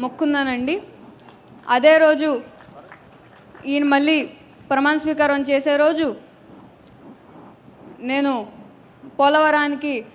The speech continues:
మాకున్న మూడు ఎకరాల పొలంలో ఒక ఎకరం పొలాన్ని పోలవరానికి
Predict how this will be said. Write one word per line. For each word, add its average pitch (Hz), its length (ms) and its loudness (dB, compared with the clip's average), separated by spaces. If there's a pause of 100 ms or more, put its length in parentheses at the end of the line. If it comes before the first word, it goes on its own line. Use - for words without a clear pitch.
(360)
మాకున్న 294 340 2 (120)
మూడు 294 220 2
ఎకరాల 302 260 2 (120)
పొలంలో 277 400 2 (400)
ఒక 277 80 -4 (460)
ఎకరం 311 300 2
పొలాన్ని 302 460 0 (600)
పోలవరానికి 302 680 2